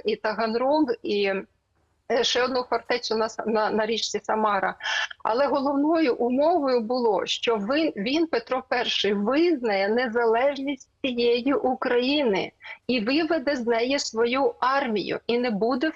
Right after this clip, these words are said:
втручатися у, у польські справи. Потім ми досліджували, що саме малося на увазі,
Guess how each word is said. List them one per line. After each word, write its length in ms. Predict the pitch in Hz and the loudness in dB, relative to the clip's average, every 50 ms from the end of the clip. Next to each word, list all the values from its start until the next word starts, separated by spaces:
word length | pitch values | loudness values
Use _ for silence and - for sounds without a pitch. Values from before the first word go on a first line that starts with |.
| - | -6
втручатися 880 | - 254 - 480 - - - 185 196 202 - 254 247 - - 254 220 - - - | -4 -4 -2 -2 -2 -2 -2 -2 -2 -2 -4 -6 -8 -4 -2 -2 -4 -2 -4 -8
у, 60 | 190 - _ _ _ | -10 -10 _ _ _
у 100 | - 214 | -4 -4
польські 540 | 214 - 240 240 262 247 - - - - 240 | 0 0 0 0 2 -2 -4 -4 -4 -4 -4
справи. 640 | - - - - 240 262 247 233 196 160 170 - - - _ - - - - - - - - _ | -2 -4 -4 -4 -2 0 0 0 0 0 -2 -4 -6 -8 _ -16 -14 -12 -12 -12 -14 -18 -12 _
Потім 340 | - 294 359 349 - 294 262 | -2 -2 0 0 0 0 0
ми 100 | 277 294 | 0 0
досліджували, 840 | 269 233 285 285 - - 302 320 262 233 247 247 220 220 220 214 220 | 0 -2 -2 -2 -2 -2 0 0 0 0 -2 0 0 0 2 2 0
що 200 | 240 - - 262 | 0 -2 -2 -4
саме 320 | 240 - 294 262 269 277 285 | -4 -2 -2 0 0 0 0
малося 560 | 262 285 311 330 302 254 233 226 - 220 208 | 2 2 2 2 2 0 0 -2 -4 -6 -4
на 140 | 214 233 233 | -2 0 0
увазі, 640 | 226 226 220 254 277 233 214 190 170 151 160 - | 0 0 0 0 0 0 0 -2 -2 -2 -2 -2